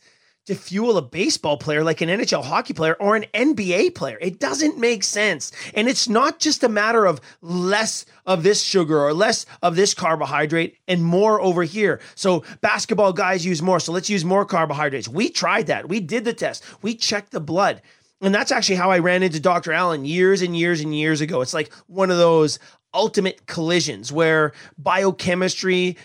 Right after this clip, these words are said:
meets physiology. And, you know, back in the day, that was, that was the big, that for me, that was the big push for advancing human performance,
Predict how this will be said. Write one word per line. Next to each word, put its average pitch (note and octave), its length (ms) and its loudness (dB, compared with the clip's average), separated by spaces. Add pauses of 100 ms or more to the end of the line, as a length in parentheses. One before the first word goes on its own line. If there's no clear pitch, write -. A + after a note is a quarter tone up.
meets F3+ 320 -6
physiology. D#3 920 0
And, D3+ 220 -6
you E3+ 100 -2
know, D#3+ 140 0
back E3+ 340 -2
in F3 80 -2
the E3 80 -4
day, F3 260 0
that D#3+ 300 -2
was, F3 300 2 (260)
that F3 160 -2
was F#3+ 160 2
the F3 100 2
big, D#3+ 460 -4 (380)
that F3+ 240 -6
for F3+ 120 -2
me, F#3 260 0
that D#3 220 -2
was G#3+ 160 -4
the D#3 240 -4 (220)
big F#3+ 420 -4 (360)
push F#3+ 380 0
for E3+ 460 0 (200)
advancing E3+ 560 -2
human D#3+ 260 0
performance, D3 680 -4